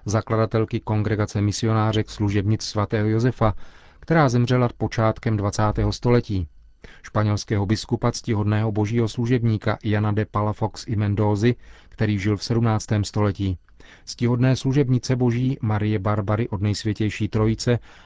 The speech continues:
zakladatelky Kongregace sester Neposkvrněného srdce Marína z devatenáctého století.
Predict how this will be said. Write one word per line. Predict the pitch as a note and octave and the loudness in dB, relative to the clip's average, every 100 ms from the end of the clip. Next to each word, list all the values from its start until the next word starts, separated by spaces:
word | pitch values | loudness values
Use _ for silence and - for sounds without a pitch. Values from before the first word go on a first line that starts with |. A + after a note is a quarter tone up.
| - | -6
zakladatelky | A2 A#2+ C#3+ D3 C#3+ D3 D3 | -2 0 0 0 0 0 -2
Kongregace | - C3+ C3+ C3 C3 C#3+ | 0 0 2 2 0 -2
sester | - B2 - G#2+ | -2 -4 -4 -4
Neposkvrněného | G2 F#2+ A2 - A2+ A2 A2 G#2+ | -2 -2 -4 -2 -2 0 0 -2
srdce | G2 G#2 G2 | -4 -4 -2
Marína | F#2+ G#2+ A#2+ A#2+ A#2 - - - | -2 0 2 2 0 -4 -18 -8
z | G2 | -2
devatenáctého | A2 A#2+ A#2 G#2+ G2+ G#2+ G2+ | 0 2 2 0 0 -2 -2
století. | - G#2 G2 G#2 F#2 | -2 -2 -2 -2 -6